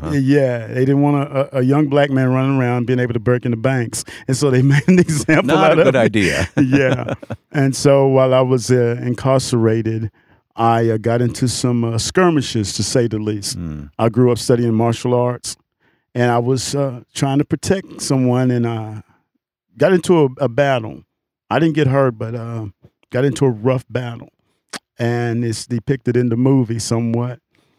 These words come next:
Speaker 1: Got out of, of prison eventually,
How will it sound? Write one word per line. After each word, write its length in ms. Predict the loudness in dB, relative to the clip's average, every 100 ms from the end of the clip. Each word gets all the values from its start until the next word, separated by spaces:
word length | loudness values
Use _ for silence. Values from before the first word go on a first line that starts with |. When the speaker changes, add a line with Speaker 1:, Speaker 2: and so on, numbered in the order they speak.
| -20 -20 _ _ 0
Speaker 1:
Got 220 | 2 2
out 440 | 4 4 4 0 _
of, 580 | -2 0 2 0 -6 -10
of 320 | -6 -6 -2
prison 420 | 2 4 4 4
eventually, 640 | 2 2 -2 -2 -2 -2